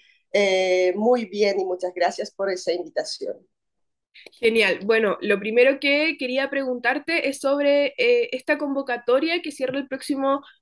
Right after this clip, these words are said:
Speaker 2: cuatro de noviembre, que es para artistas, para poder ser parte de la Bienal del próximo año, eh, del dos mil veintitrés.
Speaker 1: Así es.
Speaker 2: Entonces quería que me
Speaker 1: Ujú.
Speaker 2: cuentes de qué se trata, quiénes pueden postular también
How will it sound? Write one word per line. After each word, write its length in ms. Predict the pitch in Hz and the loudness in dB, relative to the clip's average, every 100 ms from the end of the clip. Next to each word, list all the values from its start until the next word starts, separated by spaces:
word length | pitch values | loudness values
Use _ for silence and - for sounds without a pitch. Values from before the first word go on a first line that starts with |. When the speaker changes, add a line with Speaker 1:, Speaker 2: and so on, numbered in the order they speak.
| - | 0
Speaker 2:
cuatro 260 | 240 247 | 2 4
de 100 | 262 | 4
noviembre, 480 | 269 247 262 277 311 | 4 4 2 2 0
que 120 | 269 | -2
es 100 | 277 | -2
para 240 | - 269 269 | 0 0 0
artistas, 880 | 220 214 - 277 311 - 330 403 - _ _ - | -2 -4 -4 -2 -2 -4 -4 -4 -6 _ _ 0
para 180 | 233 | 2
poder 280 | 226 233 311 | 6 6 6
ser 400 | 302 - 294 339 | 0 0 2 2
parte 360 | - 403 339 330 | 2 2 0 -2
de 100 | 302 | 0
la 100 | 269 | 0
Bienal 340 | 254 247 277 | 0 0 0
del 180 | 269 262 | -2 0
próximo 460 | 233 262 302 277 240 | 0 -2 -2 -4 -4
año, 380 | 165 165 294 - _ _ _ _ _ | -6 -6 -8 -10 _ _ _ _ _
eh, 420 | 208 220 214 214 196 | 8 8 8 4 2
del 180 | 208 208 | 0 -2
dos 140 | 214 | -4
mil 180 | 233 240 | -6 -2
veintitrés. 520 | 254 254 220 - - | -2 -2 -6 -10 -12
Speaker 1:
Así 100 | - | -16
es. 60 | _ | _
Speaker 2:
Entonces 400 | 202 208 247 285 | -8 -6 -4 -4
quería 320 | 262 196 262 | -4 -2 4
que 60 | 262 | 6
me 140 | 262 | 6
Speaker 1:
Ujú. 40 | 262 | 6
Speaker 2:
cuentes 320 | 285 370 - | 2 0 -6
de 120 | 240 | -6
qué 100 | 247 | -4
se 160 | 254 269 | -4 -4
trata, 580 | 240 247 285 311 320 320 | 0 2 2 2 0 0
quiénes 300 | 277 302 - | -2 -2 0
pueden 300 | 277 294 294 | 2 2 0
postular 480 | 285 240 240 269 | -6 -6 -2 -2
también 500 | 285 277 262 269 311 | -2 -6 -4 -2 -2